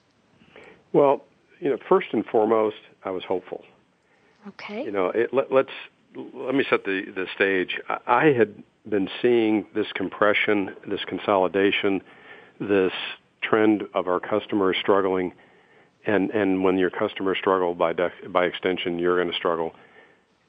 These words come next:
Speaker 1: And, and I s-, I have, I, I kind of observed all of this going on for several years,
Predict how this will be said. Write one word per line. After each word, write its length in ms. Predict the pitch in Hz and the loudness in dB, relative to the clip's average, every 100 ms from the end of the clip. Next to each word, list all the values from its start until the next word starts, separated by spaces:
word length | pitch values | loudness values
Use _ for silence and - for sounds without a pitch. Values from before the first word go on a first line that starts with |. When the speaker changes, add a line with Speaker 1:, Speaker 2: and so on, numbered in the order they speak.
| - | -2
Speaker 1:
And, 300 | 110 104 107 - | 2 2 -2 -4
and 160 | 120 117 | -2 0
I 180 | 120 143 | 2 2
s-, 240 | - - - | -2 -8 -2
I 180 | 117 123 | 0 0
have, 200 | - 104 - - - | -2 -4 -6 -20 -4
I, 180 | 101 107 | -2 0
I 60 | 110 | -2
kind 220 | - 139 | 2 4
of 100 | 127 | 4
observed 520 | 98 92 113 107 110 | 2 2 4 6 6
all 300 | 98 95 95 | 4 2 2
of 80 | 92 | 0
this 140 | 90 82 | -2 -2
going 260 | 101 90 87 | 0 2 2
on 140 | 82 | 0
for 140 | - | -4
several 320 | - 90 80 80 | -2 -2 -2 -4
years, 260 | 76 85 | -6 -8